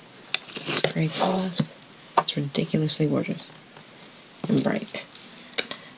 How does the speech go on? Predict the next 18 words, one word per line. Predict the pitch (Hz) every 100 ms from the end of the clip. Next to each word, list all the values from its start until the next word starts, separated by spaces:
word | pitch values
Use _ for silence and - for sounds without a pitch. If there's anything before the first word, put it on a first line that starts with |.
| -
There | - 151 147 147
it | -
is. | 160 160 160
Perfect | - - 156 156 160
image. | 202 208 208 190 - - - - - - - - - - - - - - - - - - - - - - -
I'm | 214
going | 180 196 190
to | 220
try | - 208
and | 196 202 190 185
put | - 202 - - - -
my | 220 208
middle | 214 214 214
finger | 208 214 214 220 226 226
right | 302 294 269 - - - - - - - -
in | 247
the | 269
middle. | 277 277 277 269